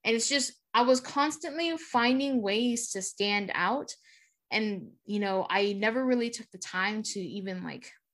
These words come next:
you know, I don't regret the decisions that I made because, you know, it led me here today, but I, I never really took that break, that self-reflection for myself. And I think that's where, you know,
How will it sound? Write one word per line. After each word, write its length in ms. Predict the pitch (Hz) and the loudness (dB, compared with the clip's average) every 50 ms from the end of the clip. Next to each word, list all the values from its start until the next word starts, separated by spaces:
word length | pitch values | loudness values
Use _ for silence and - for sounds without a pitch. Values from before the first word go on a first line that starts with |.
| _ _ _ - | _ _ _ 0
you 80 | 240 | 2
know, 100 | 247 - | 4 4
I 140 | - 226 240 | 4 4 2
don't 220 | 233 262 277 285 294 | 4 4 2 2 2
regret 420 | 285 254 233 226 214 226 208 - _ - | 0 0 2 2 2 2 2 -2 _ -6
the 260 | 208 208 208 196 180 | -2 -2 0 -2 -2
decisions 560 | 185 202 220 - - 302 302 311 311 294 269 | -4 -4 -4 -4 -2 -2 -2 0 0 0 0
that 100 | 294 285 | 0 0
I 100 | 294 294 | 0 0
made 240 | 294 302 302 294 247 | -2 -2 -2 0 -2
because, 480 | 233 233 226 226 220 214 208 202 - - | -2 -2 -2 -2 -2 -2 -2 -4 -6 -6
you 100 | - 202 | -6 -4
know, 200 | 202 196 196 190 190 | -2 -2 -2 -2 -2
it 140 | - 214 214 | -2 0 2
led 180 | 226 226 226 | 4 2 2
me 120 | 233 226 214 | 2 0 -2
here 180 | 208 202 220 | -2 0 -2
today, 300 | 226 208 190 190 196 226 | -2 -2 -2 -2 -2 -2
but 240 | 233 202 185 185 180 - _ _ _ _ _ - | -2 -2 -2 -2 -2 -4 _ _ _ _ _ 0
I, 200 | 214 226 233 - | 2 4 4 4
I 80 | 220 240 | 4 2
never 280 | 240 269 294 320 330 302 | 4 2 2 2 2 2
really 460 | 277 277 277 277 277 262 254 247 247 - - _ _ _ _ _ | 2 2 2 2 2 0 0 0 -2 -6 -18 _ _ _ _ _
took 220 | - 320 339 339 - | -4 -4 -2 0 2
that 220 | 320 247 202 202 | 2 2 2 0
break, 420 | 202 196 202 214 240 247 - - - _ _ _ _ - | -2 0 0 0 -2 -4 -10 -16 -20 _ _ _ _ -6
that 180 | 202 180 - - | -6 -6 -4 -4
self-reflection 880 | - 220 214 220 - 214 208 - - 175 185 - - - 254 254 262 | -2 -2 -2 -2 -4 -10 -10 -8 -6 -6 -6 -6 -4 -2 0 0 0
for 80 | 254 277 | -2 -4
myself. 580 | 269 269 262 277 - - 262 262 269 277 - - _ _ _ _ _ _ _ _ _ _ _ - | -4 -2 -2 -4 -2 0 0 0 0 0 -4 -12 _ _ _ _ _ _ _ _ _ _ _ -2
And 200 | 214 208 208 - | 0 0 2 2
I 140 | 190 202 | 2 0
think 200 | 208 262 277 269 | 2 2 2 4
that's 320 | 240 214 196 202 196 - - | 4 4 2 2 -2 -6 -4
where, 400 | 208 208 202 196 190 185 185 180 | -2 0 2 2 2 2 0 -2
you 200 | 175 185 208 185 | -4 -6 -6 -6
know, 320 | 180 175 175 170 180 196 | -6 -6 -6 -8 -8 -10